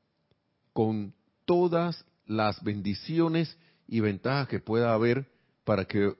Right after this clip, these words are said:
en esta época uno pueda desarrollar, expandir su conciencia y alcanzar el estado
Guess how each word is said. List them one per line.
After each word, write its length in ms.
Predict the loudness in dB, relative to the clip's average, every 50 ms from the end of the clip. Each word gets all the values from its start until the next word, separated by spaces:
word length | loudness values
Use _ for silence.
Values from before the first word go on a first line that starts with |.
| _ -8
en 160 | -4 -2 -2
esta 320 | -2 -2 0 0 2 2
época 360 | 2 2 0 -2 -4 -2 -2
uno 220 | -2 -2 -2 -4 -2
pueda 240 | 0 2 2 2 0
desarrollar, 760 | -2 -4 -4 -6 -6 -6 -8 -6 -4 -4 -2 -2 -4 -6 -12 _ _ _ _ _ _ _ _ _ _ _ _ _ _ _ _ _ -6
expandir 520 | -4 -4 -2 -2 -2 -2 0 0 0 0
su 120 | 0 -2 -4
conciencia 600 | -6 -6 -8 -6 -2 0 0 0 0 -2 -2 -2
y 40 | -2
alcanzar 600 | -2 -2 -4 -8 -10 -6 -2 0 0 0 -2 -6 _ _ _ _ _ _ _ _ _ _ _ _ -8
el 100 | -6 -6
estado 540 | -6 -4 -2 -2 0 2 2 0 0 -2